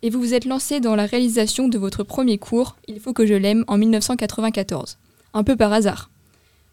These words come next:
Votre œuvre primée, comprenant des films tels que Les Invisibles et Adolescentes, démontre votre sensibilité artistique et votre capacité à capturer des récits intimes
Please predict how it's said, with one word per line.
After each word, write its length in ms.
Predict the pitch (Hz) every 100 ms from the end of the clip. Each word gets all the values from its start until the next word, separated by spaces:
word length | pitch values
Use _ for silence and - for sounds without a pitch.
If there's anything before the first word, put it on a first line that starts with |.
| _ _
Votre 180 | 240 -
œuvre 220 | 330 262
primée, 440 | 208 262 226 247 277
comprenant 420 | - 233 240 240 262
des 120 | 220
films 340 | - 269 214
tels 200 | 202 196
que 100 | 180
Les 220 | 196 190
Invisibles 400 | 233 226 208 247 214
et 120 | 196
Adolescentes, 720 | 208 214 226 202 220 262 - - _ _ _ -
démontre 460 | 208 247 302 294 -
votre 320 | 220 220 233
sensibilité 640 | - 277 - 233 240 277 269
artistique 640 | 254 254 226 - 254 247 - _ _ -
et 60 |
votre 220 | 220 220 226
capacité 600 | 269 262 254 226 262 277
à 100 | 208
capturer 560 | 202 285 254 240 233 254
des 140 | 208
récits 320 | 208 214 - -
intimes 380 | 240 - 277